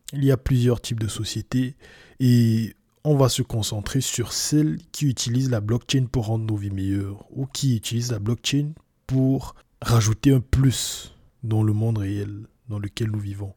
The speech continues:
dans les transactions et dans l'échange de valeurs. La première société que nous allons voir, c'est Terra Zero. J'ai mis le lien dans le blog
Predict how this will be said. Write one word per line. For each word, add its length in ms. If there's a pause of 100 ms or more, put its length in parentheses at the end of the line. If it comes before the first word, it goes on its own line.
(140)
dans 100
les 120
transactions 840 (520)
et 460 (800)
dans 260
l'échange 460
de 80
valeurs. 520 (540)
La 160
première 440
société 560
que 100
nous 200
allons 200
voir, 240
c'est 180
Terra 320
Zero. 400 (840)
J'ai 180
mis 160
le 80
lien 260
dans 200
le 560 (100)
blog 360